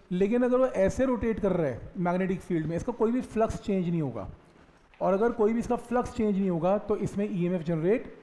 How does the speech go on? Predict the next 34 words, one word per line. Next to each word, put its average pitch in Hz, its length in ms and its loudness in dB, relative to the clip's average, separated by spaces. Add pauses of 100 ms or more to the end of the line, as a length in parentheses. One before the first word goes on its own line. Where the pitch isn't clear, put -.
नहीं 147 320 -2
होगी। 160 300 -2 (480)
और 180 120 0
ये 175 120 0
वही 147 180 0
question 185 440 0
है 220 140 0
कि 214 120 -4
आप 170 200 0
इसको 180 200 -4
ऐसे 160 240 2
rotate 185 340 0
कर 170 160 0
रहे 175 120 0
हैं 247 160 0 (460)
कि 196 80 0
magnetic 165 420 0
flux - 260 -4
इसका 185 160 -6
कोई 151 200 -2
change 165 240 -4
नहीं 175 120 -2
होगा, 185 280 0 (440)
तो 175 80 -2
coil 185 380 0 (340)
जो 165 180 0
है, 175 220 0 (400)
अ, 160 120 -2 (220)
इसमें 165 240 -6
चेंज 170 240 -2
इन 175 60 -2
फ्लक्स - 280 -6
क्या 170 140 -4
होगा, 175 360 -2